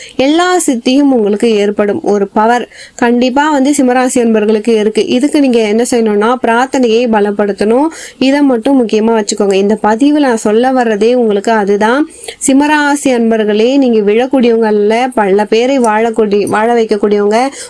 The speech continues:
உங்களுடைய பிரார்த்தனையை அதிகப்படுத்துங்க. உங்களுக்கு ஒரு பிரச்சனை, உங்களுக்கு ஒரு கஷ்டம் அப்படின்னா, பக்கத்துல இருக்கவங்க கிட்ட சொல்லிடவே சொல்லாதீங்க. ஏன்னா, நீங்க நம்பி ஒருத்தவங்க நமக்கு நல்லது தான் செய்வாங்க, அவங்க நல்லவங்க அப்படின்னு நினைச்சீங்கன்னா, கண்டிப்பா வந்து அவங்க உங்களை பார்த்து வந்து சிரிப்பாங்க.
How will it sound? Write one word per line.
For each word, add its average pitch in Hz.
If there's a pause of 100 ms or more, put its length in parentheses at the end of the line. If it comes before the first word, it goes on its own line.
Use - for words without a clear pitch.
உங்களுடைய 240
பிரார்த்தனையை 294
அதிகப்படுத்துங்க. 214
உங்களுக்கு 208
ஒரு 202
பிரச்சனை, 269
உங்களுக்கு 226
ஒரு 202
கஷ்டம் 226
அப்படின்னா, 220 (320)
பக்கத்துல 285
இருக்கவங்க 247
கிட்ட 220
சொல்லிடவே 233
சொல்லாதீங்க. 214 (340)
ஏன்னா, 277
நீங்க 254
நம்பி 277
ஒருத்தவங்க 220
நமக்கு 208
நல்லது 240
தான் 262
செய்வாங்க, 247
அவங்க 220
நல்லவங்க 240
அப்படின்னு 214 (100)
நினைச்சீங்கன்னா, 214 (280)
கண்டிப்பா 247
வந்து 240
அவங்க 226
உங்களை 202
பார்த்து 240
வந்து 220
சிரிப்பாங்க. 233